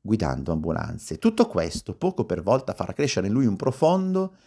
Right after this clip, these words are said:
senso di impotenza e di orrore nei confronti del male che abita ogni uomo e che si manifesta nella storia, a tal punto da convincersi che non vi è salvezza.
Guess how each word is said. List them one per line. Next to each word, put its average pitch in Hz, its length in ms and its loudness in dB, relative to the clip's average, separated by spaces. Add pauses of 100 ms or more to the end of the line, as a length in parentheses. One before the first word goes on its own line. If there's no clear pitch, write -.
(200)
senso 107 440 -4
di 107 80 -2
impotenza 90 600 -2
e 95 40 4
di 101 100 2
orrore 90 380 0
nei 98 100 -6
confronti 95 480 -4
del 95 160 -2
male 80 320 -2
che 147 160 0
abita 92 320 0
ogni 127 160 -2
uomo 85 420 -2
e - 80 -12
che 120 100 -8
si 113 140 -4
manifesta 107 460 -2
nella 98 160 0
storia, - 520 -8 (540)
a - 80 -2
tal 135 160 4
punto 101 240 0
da 113 80 2
convincersi 101 800 -4
che - 140 -6
non 151 140 -4
vi 92 100 -2
è - 60 -2
salvezza. - 720 -8